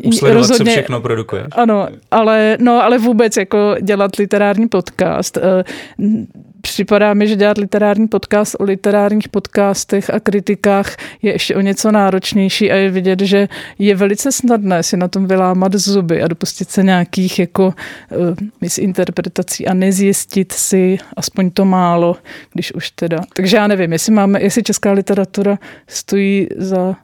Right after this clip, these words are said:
Speaker 2: prd kritika, za půl prdu, tak nevím, c-, za co stojí kritika literární kritiky.
Speaker 1: Tak, eh, knižní podcast Lit na Rádiu Wave, eh, o kterém je tady řeč, teprve začíná.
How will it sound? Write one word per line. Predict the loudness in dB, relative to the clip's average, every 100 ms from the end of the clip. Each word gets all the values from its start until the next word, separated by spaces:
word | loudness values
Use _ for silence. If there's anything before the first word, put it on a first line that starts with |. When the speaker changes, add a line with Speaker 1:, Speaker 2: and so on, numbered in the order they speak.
| _ _ 0
Speaker 2:
prd | 2 2 -2 -2
kritika, | -2 -2 -4 -6 -4 -2
za | -2 -4
půl | -2 -2 -2
prdu, | -2 -2 0 0 -2 -10 -20 _
tak | -8 -2
nevím, | 0 0 -2
c-, | -4 -8 -6
za | -6 -4
co | -2
stojí | -4 -2 0 2 0 -2 -2
kritika | -2 -2 -4 -2 0
literární | 0 0 0 0 0
kritiky. | -4 -4 -4 -2 -2 -2 -8 -20 _ _ -14 -8
Speaker 1:
Tak, | -6 -2
eh, | 0 0 0 -2 -2 -4 -6 -10 -14 -20 -20 -12
knižní | -8 -4 -4 -6
podcast | -8 -8 -6 -6 -10 -8 -4
Lit | -2 -4 -8 -8
na | -6
Rádiu | -4 -4 -4
Wave, | -4 -4 -4 -6 -10 -8
eh, | -4 -4 -4
o | -8
kterém | -6 -6
je | -4
tady | -4 -6
řeč, | -6 -8 -10 -10
teprve | -10 -8 -6
začíná. | -6 -8 -8 -4 -4 -2 -4 -4 -6